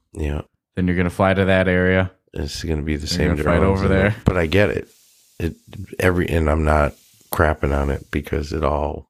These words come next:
Speaker 1: works.
Speaker 2: Oh,
Speaker 1: I think if you just sat and watched the story, you'd be like, "Man, that was boring." And I think if you just sat there and just played the missions with no story, you'd be like, "This is boring." But if you
Speaker 2: It
Speaker 1: meld the two together, you go, "This is pretty great."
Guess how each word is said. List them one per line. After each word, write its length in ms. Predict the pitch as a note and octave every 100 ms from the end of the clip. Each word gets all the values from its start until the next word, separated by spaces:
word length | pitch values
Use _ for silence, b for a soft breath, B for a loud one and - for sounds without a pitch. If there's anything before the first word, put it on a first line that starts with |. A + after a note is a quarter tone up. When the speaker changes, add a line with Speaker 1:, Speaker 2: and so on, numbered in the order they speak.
| -
Speaker 1:
works. 540 | C#2 C#2 - - - - _ _ _ _ _ -
Speaker 2:
Oh, 220 | G#2+ F2
Speaker 1:
I 80 | F#2
think 220 | F#2 C3
if 100 | A#2+
you 100 | A#2+ G#2+
just 200 | G2+ -
sat 240 | F2+ D#2+
and 120 | E2+
watched 260 | E2+ E2 -
the 100 | D2
story, 440 | - D#2+ D#2+ E2
you'd 120 | D2 C#2+
be 120 | C2
like, 240 | - C2+
"Man, 180 | D2+ D2+
that 200 | D2 C2+
was 80 | C#2+
boring." 520 | C#2+ D#2 D2 C#2 C#2+ - - _
And 80 | D2
I 40 |
think 220 | D2 E2+
if 80 | D#2+
you 120 | E2
just 220 | D#2+ D#2+ -
sat 240 | D#2+ D#2+
there 160 | D#2 D2+
and 120 | D2
just 220 | D2+ -
played 340 | - D#2+ D#2+
the 80 | C2+
missions 680 | C#2 D#2+ - G2 F#2+ F#2 - -
with 160 | D#2+
no 160 | D#2+ E2
story, 460 | - F#2+ F#2+ G2
you'd 120 | D#2+ C#2
be 120 | C#2+
like, 240 | D2+ C#2+
"This 180 | E2 D#2+
is 80 | D2+
boring." 440 | - D#2+ D2+ C#2+ C#2 _ _ _ _ _ _ _ _ _ _ _ _ -
But 100 | D#2
if 100 | F2+
you 60 |
Speaker 2:
It 60 | D2+
Speaker 1:
meld 280 | D#2 D#2+ D#2
the 100 | D#2
two 220 | - F#2
together, 420 | D2+ C#2 C#2+ D#2
you 140 | E2 C#2
go, 180 | C#2+
"This 220 | C#2+ E2+ -
is 100 | -
pretty 240 | - D#2
great." 340 | C#2 D2+ C#2